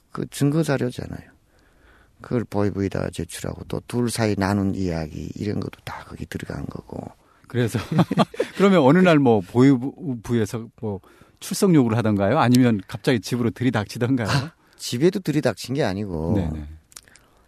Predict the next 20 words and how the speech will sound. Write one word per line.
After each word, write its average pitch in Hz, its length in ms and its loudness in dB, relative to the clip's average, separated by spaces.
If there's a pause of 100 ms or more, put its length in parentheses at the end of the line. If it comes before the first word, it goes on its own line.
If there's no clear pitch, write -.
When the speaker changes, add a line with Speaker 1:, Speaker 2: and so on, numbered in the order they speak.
Speaker 1:
아마 87 200 -6
다 120 100 -2
계획을 131 380 4
짠 110 240 -2
것 131 100 0
같아요. 87 480 -4
그래서 95 480 -8 (320)
그 - 100 -10 (100)
밤에 156 280 2
집에 120 240 -4
들어오고, 101 720 -6 (200)
들어오면서 98 460 -4
그 - 80 -8
친구하고 117 360 -4
만나서 101 500 -2
그 98 100 -8
전날에 98 380 -4
술 127 240 -2
먹고 104 300 -4
헤어졌거든요. 90 760 -4